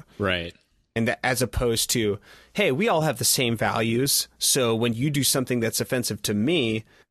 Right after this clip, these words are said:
Speaker 2: we can all agree that you're in the wrong because we have the same values and the same, like,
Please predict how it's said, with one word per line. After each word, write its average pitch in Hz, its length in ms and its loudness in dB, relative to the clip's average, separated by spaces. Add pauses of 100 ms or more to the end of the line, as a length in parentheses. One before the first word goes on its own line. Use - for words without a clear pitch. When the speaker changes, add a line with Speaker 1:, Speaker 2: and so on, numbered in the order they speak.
(120)
Speaker 2:
we 131 140 -2
can 117 240 -2 (440)
all 110 220 0
agree 127 560 0
that 107 220 -4
you're 107 320 0
in 104 140 0
the 101 80 0
wrong 113 400 0
because 104 260 -4
we 107 60 0
have 98 100 -2
the 92 80 -4
same 90 240 -2
values 95 540 -2
and 98 100 -2
the 95 60 -2
same, 98 320 0
like, 98 280 -6